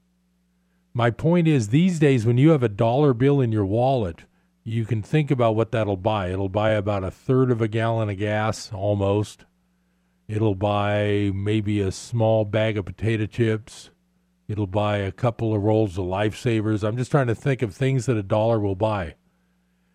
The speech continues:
In eighteen sixty-two, that one dollar bill would have, and I'm just guessing this off the top of my head,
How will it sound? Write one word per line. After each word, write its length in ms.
In 260
eighteen 580
sixty-two, 920
that 300
one 440
dollar 400
bill 560
would 240
have, 240
and 180
I'm 140
just 200
guessing 340
this 160
off 200
the 100
top 300
of 80
my 140
head, 420